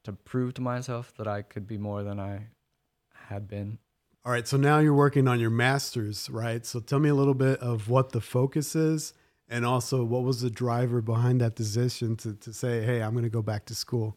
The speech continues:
Speaker 1: Right, right. Yeah, um, I didn't have to choose, like, a,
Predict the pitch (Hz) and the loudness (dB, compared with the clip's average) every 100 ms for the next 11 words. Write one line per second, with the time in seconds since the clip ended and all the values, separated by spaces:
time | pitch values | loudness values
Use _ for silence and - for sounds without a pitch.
0 | 107 117 113 107 _ _ - 131 123 107 | -10 -8 -8 -8 _ _ -10 -8 -8 -10
1 | _ _ 151 139 135 - - 143 135 127 | _ _ -2 0 -2 -8 -6 -2 0 0
2 | 117 - - 120 151 170 160 165 160 127 | -2 -8 -8 -6 -4 -4 -4 -4 -6 -8
3 | 110 - 127 127 123 123 117 113 110 110 | -10 -8 -4 -2 -4 -6 -6 -8 -8 -8
4 | 101 101 98 98 120 | -6 -6 -6 -8 -10